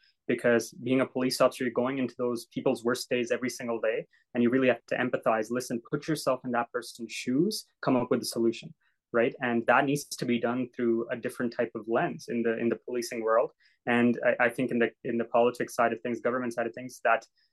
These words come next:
that transferable lens is very much applicable here as well. Now, that being said, Milton is a low-tier municipality, which means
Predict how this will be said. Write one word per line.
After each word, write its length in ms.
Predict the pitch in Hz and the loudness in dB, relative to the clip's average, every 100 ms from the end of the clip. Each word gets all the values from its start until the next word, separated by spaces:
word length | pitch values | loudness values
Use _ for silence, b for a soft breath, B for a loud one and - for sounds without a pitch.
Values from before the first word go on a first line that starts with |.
| _ | _
that 180 | 120 117 | 0 0
transferable 800 | - 131 120 - 131 131 120 117 | 0 -2 -2 2 4 6 4 2
lens 380 | 117 127 120 - | 0 0 -4 -6
is 280 | 123 117 - | -10 -10 0
very 220 | 120 135 | 4 4
much 240 | 127 113 127 | 4 0 -2
applicable 580 | - 123 123 113 113 107 | -4 -2 0 0 0 2
here 240 | 135 117 | 2 2
as 140 | 110 - | 0 -4
well. 220 | 131 - _ b b b | -4 -4 _ b b b
Now, 80 | 147 | 2
that 180 | 151 - | 2 2
being 220 | 135 123 | -6 -6
said, 320 | - 143 117 - _ _ | -4 -2 -2 -8 _ _
Milton 320 | 143 151 139 | -2 -2 -2
is 100 | 131 | -4
a 60 | 120 | -4
low-tier 440 | 117 123 - 131 | -4 -4 -4 -4
municipality, 800 | 127 120 117 - - 117 123 175 | -2 -2 -4 -8 0 2 4 4
which 200 | 139 - | 4 0
means 220 | 123 117 | -2 -2